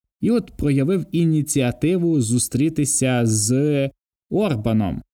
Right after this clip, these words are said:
Але трошечки так, по окремості від чинної влади, від чинного президента,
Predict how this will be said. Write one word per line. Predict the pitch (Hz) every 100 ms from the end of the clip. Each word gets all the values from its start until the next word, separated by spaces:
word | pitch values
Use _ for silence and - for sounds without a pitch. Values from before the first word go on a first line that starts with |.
| _ _
Але | 139 233 214
трошечки | 151 175 139 - 135
так, | 117 107 - -
по | 151
окремості | 151 127 - 135 147 143 127 - - 123 120 110 113
від | 107 123 135 110 120 113 -
чинної | - 123 113 113
влади, | 113 135 233 160 131
від | 127
чинного | - 120 113 113
президента, | 120 110 123 127 226 220 190 175